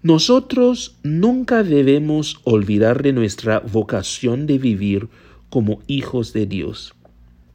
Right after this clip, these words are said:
Si dejamos de morir en nosotros la gracia de Dios, nos convertimos en gente del camino, transeúntes sin oficio ni beneficio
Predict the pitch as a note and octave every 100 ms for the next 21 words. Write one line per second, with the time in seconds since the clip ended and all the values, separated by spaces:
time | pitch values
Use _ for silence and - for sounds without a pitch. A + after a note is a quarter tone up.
0 | - - - - - F3 G3+ F3 D#3 D3
1 | F3+ E3 D#3+ D#3+ D#3+ C3 A#2+ D3+ D3+ F3+
2 | G3+ G3+ D#3 D3 A#2 G#2 - - - -
3 | _ _ - - - B2 A2+ A#2+ C3+ E3
4 | G3 F#3+ F3+ D#3 D#3+ A2 G2 - - _
5 | _ _ _ - B2 A#2 - A2 G2+ F#2+
6 | F#2+ - C#3+ C3+ C3+ C3 - G#2 G2 -
7 | C#3+ B2+ D#3 E3 E3+ F3+ E3+ A#2 G2+ G2+
8 | - - - - - - - - - B2+
9 | A2+ G#2+ G2+ G#2+ A#2+ G#3+ G#3 G3+ G3+ G3+
10 | - - A3 F3+ - C3 B2+ - B2+ A#2+
11 | B2 - - - C#3 C#3 A#2+ G2+ F#2 -
12 | A2 - A#2+ A2 A#2